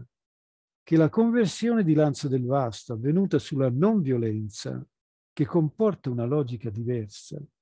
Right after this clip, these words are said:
lo ha portato a una conversione anche logica. E Lanza del Vasto, infatti, negli ultimi anni della sua vita,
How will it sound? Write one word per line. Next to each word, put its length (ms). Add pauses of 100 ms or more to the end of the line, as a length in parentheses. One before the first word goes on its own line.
(640)
lo 100
ha 40
portato 600
a 40
una 120
conversione 560
anche 220
logica. 560 (1000)
E 80
Lanza 300
del 160
Vasto, 400
infatti, 760
negli 260
ultimi 420
anni 260
della 160
sua 200
vita, 540